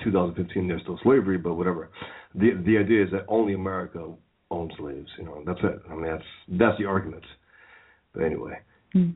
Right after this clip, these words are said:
Speaker 1: things can change. You can fight the system. You can fight it. You can overthrow it. I mean, look at us. I mean, we, you know, America, we took on the greatest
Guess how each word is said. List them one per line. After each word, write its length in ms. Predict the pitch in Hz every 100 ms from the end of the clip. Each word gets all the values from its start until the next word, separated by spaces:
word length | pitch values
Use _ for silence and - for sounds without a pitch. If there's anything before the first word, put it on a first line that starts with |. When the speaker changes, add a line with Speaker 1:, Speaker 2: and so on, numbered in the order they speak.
| _
Speaker 1:
things 260 | - 92 104 -
can 480 | - 87 90 95 95 -
change. 340 | - 95 82 - - - _ _ _ _ _ _ _ _ _ _ _ _ _ _ _
You 180 | 85 90
can 160 | 98 85 -
fight 220 | 107 92 - - - - 98
the 80 | 90 -
system. 300 | 85 - 78
You 100 | 85
can 200 | 85 82 -
fight 180 | 104 87
it. 80 | 82
You 100 | 85
can 160 | 82 -
overthrow 600 | 95 85 - - 120 98
it. 80 | - - _ _ _ _ _ -
I 40 |
mean, 80 | 95
look 120 | 104
at 80 | 117
us. 160 | 135 101 -
I 40 |
mean, 180 | 85 87
we, 360 | 90 92 90 87
you 120 | 90
know, 320 | 85 82 85 - -
America, 560 | 85 101 110 - 69 - _ _ _ _ _ _ _ _
we 300 | 80 85 90 90
took 220 | 104 90
on 200 | 85 87
the 60 |
greatest 420 | 87 87 85 98